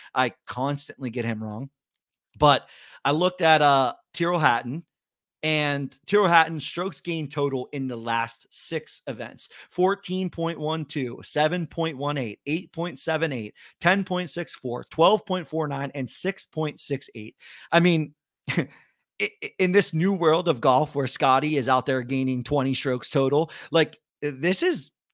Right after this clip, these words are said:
insane golf to be, to, to have three of your six,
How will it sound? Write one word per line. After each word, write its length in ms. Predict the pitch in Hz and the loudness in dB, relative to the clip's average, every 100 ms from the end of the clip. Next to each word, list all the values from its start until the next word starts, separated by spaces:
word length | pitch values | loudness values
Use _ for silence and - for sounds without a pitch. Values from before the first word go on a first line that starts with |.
| _ | _
insane 960 | 151 143 131 - - 156 147 135 127 117 | -2 -2 -2 -4 -2 -2 0 -2 -4 -6
golf 460 | - 113 120 - | -8 -8 -12 -14
to 120 | - 165 | -4 -2
be, 480 | 165 180 170 156 - - _ _ - | -2 -2 -2 -4 -8 -20 _ _ 0
to, 100 | 208 - | 0 0
to 100 | 170 | 2
have 180 | 143 147 | 2 2
three 360 | - 180 208 226 | -4 -6 -2 -2
of 100 | 180 | -2
your 160 | 156 | -4
six, 560 | 135 - 175 - - | -6 -8 -10 -8 -10